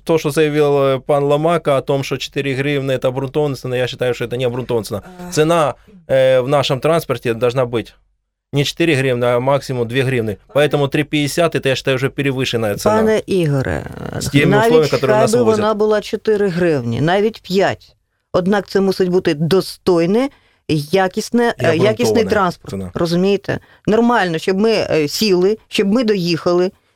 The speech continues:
Speaker 2: е, щоб там не було, щоб там було чисто, щоб не було бридко сидіти на тому сидінні.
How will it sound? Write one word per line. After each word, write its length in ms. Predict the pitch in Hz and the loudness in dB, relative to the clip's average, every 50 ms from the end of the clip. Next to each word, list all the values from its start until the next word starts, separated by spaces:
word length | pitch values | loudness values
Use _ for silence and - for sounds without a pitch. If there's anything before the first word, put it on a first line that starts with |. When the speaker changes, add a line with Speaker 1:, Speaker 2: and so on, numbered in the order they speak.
| _ _ _ _ _ _ _ _ _ _ - | _ _ _ _ _ _ _ _ _ _ 0
Speaker 2:
е, 240 | - 151 151 143 151 | 0 2 2 0 0
щоб 160 | - - - | 0 -2 -2
там 180 | - 262 247 240 | 0 0 2 2
не 80 | 240 | 2
було, 360 | 226 220 240 240 220 160 143 | 2 2 2 2 2 2 0
щоб 180 | 170 - 214 185 | -2 -4 -8 -4
там 200 | - 262 254 226 | -2 0 2 2
було 180 | 214 220 202 185 | 2 2 0 0
чисто, 540 | - - - 214 190 - - - 196 202 - _ _ | -2 -2 -2 -2 -2 -4 -2 -2 -2 -2 -2 _ _
щоб 220 | - - 202 185 214 | -4 -4 0 0 0
не 60 | 220 | 2
було 180 | 214 233 233 | 2 2 2
бридко 420 | 226 202 233 247 269 - - 214 190 | 2 2 0 0 0 -2 -2 -4 -4
сидіти 320 | - - 233 202 247 233 - 202 | -2 -2 -2 -2 -4 -2 -2 -4
на 40 | 185 | -2
тому 240 | - 208 196 202 | 0 0 0 0
сидінні. 640 | 196 - 226 208 185 175 185 175 180 180 180 185 180 | 0 0 0 0 0 0 0 0 0 0 0 -2 -4